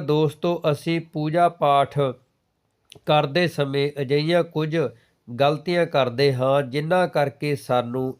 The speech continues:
ਇਹਨਾਂ ਪਰੇਸ਼ਾਨੀਆਂ, ਦਿੱਕਤਾਂ ਦਾ ਸਾਹਮਣਾ ਕਰਨਾ ਪੈਂਦਾ ਹੈ।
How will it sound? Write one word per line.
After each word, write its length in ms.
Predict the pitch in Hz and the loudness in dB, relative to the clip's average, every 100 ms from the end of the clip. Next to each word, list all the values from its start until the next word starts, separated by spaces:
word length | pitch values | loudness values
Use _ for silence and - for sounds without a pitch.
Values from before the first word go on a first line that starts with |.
| - | -6
ਇਹਨਾਂ 360 | 147 160 180 170 | -4 0 0 0
ਪਰੇਸ਼ਾਨੀਆਂ, 960 | - 135 143 143 135 127 120 123 123 123 | 0 2 2 0 0 -2 -2 -2 -2 -2
ਦਿੱਕਤਾਂ 600 | 110 123 - 160 165 160 | -4 -8 -6 -2 0 2
ਦਾ 140 | 147 | 2
ਸਾਹਮਣਾ 480 | 131 127 117 135 143 | 0 -2 -2 0 -2
ਕਰਨਾ 400 | 131 123 113 120 117 | 0 -4 -2 -2 -4
ਪੈਂਦਾ 460 | 117 104 107 120 | -6 -6 -2 -2
ਹੈ। 240 | 113 95 | -2 -6